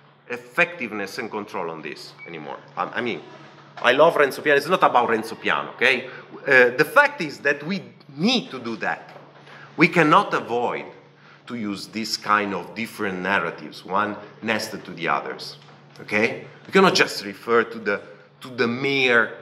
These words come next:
geometry of something that we are drawing.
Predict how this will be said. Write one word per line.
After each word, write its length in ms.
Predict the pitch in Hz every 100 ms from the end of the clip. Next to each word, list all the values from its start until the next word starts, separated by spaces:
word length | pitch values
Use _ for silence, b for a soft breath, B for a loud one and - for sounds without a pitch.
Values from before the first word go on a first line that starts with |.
| - -
geometry 920 | - 131 117 117 107 - 117 107 104
of 160 | 107 -
something 680 | - 101 87 - 90 85 82 B B
that 220 | 107 104 101
we 140 | 104
are 200 | 98 92 - -
drawing. 560 | 98 117 98 80 76